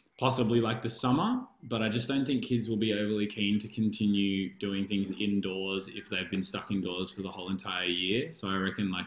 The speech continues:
everyone's gonna be wanting to go to the beach and things like that. Um, 'cause I know a few studios are gonna try and run basically through January as well.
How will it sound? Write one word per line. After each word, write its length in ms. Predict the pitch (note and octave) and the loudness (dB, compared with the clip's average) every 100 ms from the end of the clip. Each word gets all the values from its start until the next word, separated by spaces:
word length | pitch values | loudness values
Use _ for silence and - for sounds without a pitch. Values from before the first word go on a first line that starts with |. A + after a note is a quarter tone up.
| F#2+ | -6
everyone's 260 | G2 G2+ G#2 | -4 -2 0
gonna 120 | G2 | -2
be 100 | F2+ F2+ | -2 -6
wanting 220 | F2 E2+ | -8 -8
to 80 | - | -4
go 120 | F2+ | -4
to 40 | |
the 100 | F2 | -4
beach 320 | E2+ F2 F2+ G2 | -4 -4 -4 -4
and 120 | F2+ | -4
things 240 | G2 F2+ | -2 -2
like 180 | F#2 - | -4 -4
that. 260 | F#2+ C3+ - - _ - - _ _ _ - | -2 -2 -4 -18 _ -20 -20 _ _ _ -4
Um, 580 | G2+ F#2+ F2+ F2+ - - - | 0 0 0 -2 -6 -10 -6
'cause 120 | G#2+ | 2
I 80 | G#2 | 4
know 220 | G2+ G2+ | 4 2
a 20 | |
few 160 | G2+ G2 | 0 -2
studios 460 | - F#2 F#2 F#2 | 0 2 2 2
are 20 | F#2+ | 0
gonna 160 | F#2 | -2
try 220 | F2+ F#2+ | -2 -2
and 160 | F2+ E2+ | -2 -4
run 300 | F2 F2+ F2 | -4 -4 -4
basically 520 | F2 - F2+ - F2 | -4 -4 -4 -4 -4
through 300 | - F2 E2 | -4 -4 -4
January 600 | - E2+ F2+ F2 F#2 E2+ | -2 -2 -2 -2 -2 -2
as 140 | F2 E2 | -4 -4
well. 360 | E2+ C3+ D#3 | -4 -4 -8